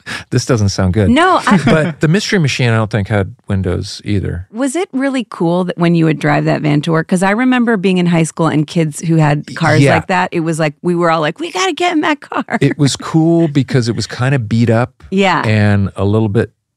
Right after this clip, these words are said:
Speaker 1: little bit vintagey. I hung out with a group of friends who liked doing weird stuff. So
Speaker 2: Okay.
Speaker 1: we celebrated the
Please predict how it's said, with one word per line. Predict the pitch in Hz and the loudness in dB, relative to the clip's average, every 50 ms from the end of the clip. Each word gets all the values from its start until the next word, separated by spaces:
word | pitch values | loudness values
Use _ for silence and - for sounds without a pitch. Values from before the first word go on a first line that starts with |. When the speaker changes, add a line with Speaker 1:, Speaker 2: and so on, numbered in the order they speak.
| _ _ _ | _ _ _
Speaker 1:
little | - - 104 110 139 156 190 185 | -12 -8 -4 -2 0 0 0 0
bit | - 190 - | -2 -4 -4
vintagey. | - - 180 185 185 - 202 170 - - 185 180 180 185 180 180 185 - - - | -4 -2 -2 -2 -2 -2 -4 -6 -6 -4 -4 -2 -2 -2 -2 -4 -6 -8 -6 -2
I | 120 131 | 0 0
hung | 135 156 165 | 2 2 0
out | 165 156 117 | 0 0 0
with | 117 104 - | -2 -2 -2
a | 98 | -4
group | 87 117 113 - 120 | -4 -4 -4 -4 -4
of | 104 | -6
friends | - - 117 110 104 101 95 - | -4 -2 -2 -2 0 -2 -2 -4
who | 107 92 | -4 -2
liked | 95 95 92 95 90 _ | -2 0 -2 -2 -4 _
doing | - 95 87 90 87 87 | -4 -4 -4 -2 -4 -2
weird | 87 87 90 87 80 | -2 -2 -2 -2 -4
stuff. | - - - - 82 71 69 - | -6 -6 -6 -4 -4 -4 -6 -10
So | - - - 92 87 87 82 82 - | -8 -4 -2 -2 -2 -2 -4 -2 -2
Speaker 2:
Okay. | 202 185 - 190 165 151 127 | -2 -2 -2 -2 -2 0 2
Speaker 1:
we | 120 127 | 2 2
celebrated | 113 - - - 135 113 107 107 98 92 101 92 85 85 87 82 82 | 2 0 -2 0 0 0 0 0 0 0 0 0 0 -2 -4 -4 -4
the | 87 85 82 82 85 | -4 -2 -2 -2 -4